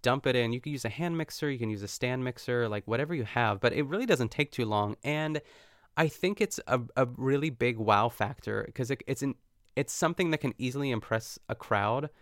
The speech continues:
without, like, really putting much effort into. One time we were over our friend Kate's house and she was like, "I think I'm gonna make fr-," like,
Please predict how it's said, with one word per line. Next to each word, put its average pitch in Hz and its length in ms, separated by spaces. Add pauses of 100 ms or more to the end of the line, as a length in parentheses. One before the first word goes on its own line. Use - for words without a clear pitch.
(360)
without, 120 460
like, 110 200
really 113 300
putting 110 240
much 101 180
effort 101 240
into. 98 260
One 123 200
time 147 420 (200)
we 123 120
were 127 200
over 110 360
our 107 100
friend 104 220
Kate's 127 300
house 98 460 (540)
and 120 140
she 147 480
was 123 220
like, 117 160
"I 151 40
think 226 140
I'm 254 80
gonna 220 140
make 165 260
fr-," - 280 (100)
like, 113 260